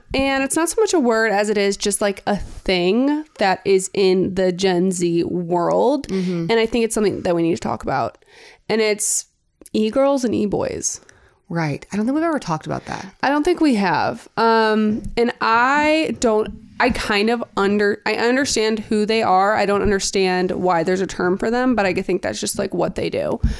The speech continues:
Speaker 1: So, um, the terms e-girls and e-boys are slang terms for young men and women, respectively, who are active internet users, often stereotyped as emo-styled anime and gami-, gaming fans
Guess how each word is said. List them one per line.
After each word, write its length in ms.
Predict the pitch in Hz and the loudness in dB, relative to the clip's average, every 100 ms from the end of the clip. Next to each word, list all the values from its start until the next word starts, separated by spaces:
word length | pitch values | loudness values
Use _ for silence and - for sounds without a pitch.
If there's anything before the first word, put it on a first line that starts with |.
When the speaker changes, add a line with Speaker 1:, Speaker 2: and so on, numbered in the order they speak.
| - - - | -10 -18 -14
Speaker 1:
So, 520 | - 277 247 240 233 - | -4 2 4 4 2 2
um, 520 | 233 226 214 208 214 _ _ _ - - | 0 2 2 0 -4 _ _ _ -20 -6
the 100 | 254 | -4
terms 340 | 254 311 381 359 | 0 4 4 2
e-girls 640 | 226 233 240 220 208 208 208 | -2 -2 0 2 2 2 2
and 80 | |
e-boys 520 | 190 214 202 190 190 - | 0 0 0 2 2 0
are 120 | 208 | -4
slang 400 | - 240 240 277 | -2 0 2 0
terms 320 | - 196 196 | 2 0 0
for 140 | - | -2
young 280 | 208 196 208 | 0 2 2
men 160 | 226 208 | 2 2
and 140 | 226 | 2
women, 300 | 190 170 175 | 2 2 2
respectively, 640 | 180 190 214 220 247 254 | 0 0 -4 -4 0 0
who 100 | 240 | 2
are 120 | 214 190 | 0 2
active 400 | 196 202 247 - | 0 0 -2 0
internet 400 | - 190 185 165 | 2 2 2 0
users, 380 | 165 - - - - | -2 -2 -4 -4 0
often 320 | 202 - 262 | 0 2 -2
stereotyped 840 | - 220 196 196 196 - 185 185 - - - - | 0 0 0 0 -2 -2 -2 -2 -8 -8 -8 -2
as 200 | 208 - | -2 -2
emo-styled 680 | 214 233 254 - 208 196 202 - | 0 0 0 0 0 2 0 0
anime 280 | 208 214 | 0 2
and 380 | 190 185 - 202 | 0 0 0 0
gami-, 420 | 190 190 202 208 - - 226 | 0 0 0 -2 -6 -12 -4
gaming 480 | 214 233 254 269 | 0 2 2 0
fans 640 | - - 226 202 180 185 | -2 -2 0 2 0 -2